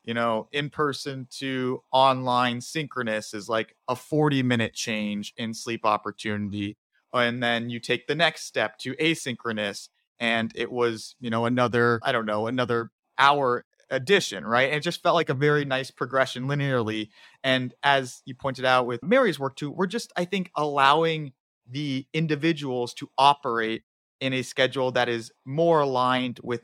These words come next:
their internal biology rather than putting constraints on what their actual biology is. And that was very saliently seen here. And I think you are also looking at kind of just, like,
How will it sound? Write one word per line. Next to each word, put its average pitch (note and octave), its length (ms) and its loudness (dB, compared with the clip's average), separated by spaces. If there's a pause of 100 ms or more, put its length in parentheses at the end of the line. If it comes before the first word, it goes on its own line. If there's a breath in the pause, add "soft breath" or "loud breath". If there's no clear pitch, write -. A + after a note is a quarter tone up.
their A#2+ 160 4
internal C#3+ 540 -2
biology A2 680 2
rather C#3+ 300 4
than C#3 140 -6
putting C#3 200 -10
constraints C3 760 -8
on B2 120 0
what A#2 160 -2
their A#2+ 140 0
actual A2+ 560 -2 (160)
biology G#2+ 640 2
is. - 460 -10 (520 soft breath)
And C3+ 400 0 (300)
that C#3 160 0
was C3 140 -4
very D3+ 340 0
saliently C3+ 640 -4
seen B2+ 320 -8
here. B2+ 320 0
And B2+ 120 0 (300 soft breath)
I E3 80 -4
think A3+ 260 -4
you F#3+ 140 4
are D#3+ 180 2
also F#3+ 300 2
looking E3+ 260 -2
at D3 80 -8
kind D3 160 -4
of C3+ 80 -6
just, B2+ 220 -10
like, A#2 220 -4